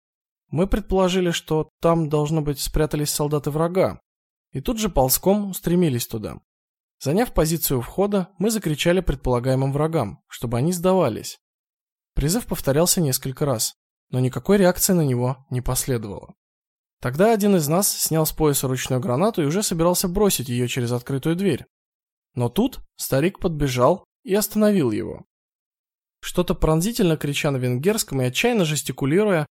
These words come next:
он подталкивал пехотинца войти в погреб. Едва оказавшись там, немецкий солдат тут же выскочил назад.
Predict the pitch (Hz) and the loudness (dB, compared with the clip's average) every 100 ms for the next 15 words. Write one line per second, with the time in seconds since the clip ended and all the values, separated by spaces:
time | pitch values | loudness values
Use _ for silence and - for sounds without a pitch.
0 | _ _ _ 226 247 - 156 - 190 202 | _ _ _ -4 -4 -2 -2 2 2 4
1 | 190 151 147 - 135 208 - 131 123 131 | 2 0 -2 -4 -2 0 0 0 -2 -4
2 | 127 - 139 113 98 - _ _ _ _ | -8 -6 -4 -6 -10 -14 _ _ _ _
3 | _ _ - 123 143 202 175 139 190 - | _ _ -8 -4 2 2 2 0 0 0
4 | 185 175 160 151 127 143 202 170 160 139 | 0 2 2 0 0 0 0 0 0 0
5 | 156 - 220 156 165 160 - 139 - 120 | -2 -2 -2 0 2 2 0 -4 -4 -2
6 | 120 127 113 | -2 -2 -4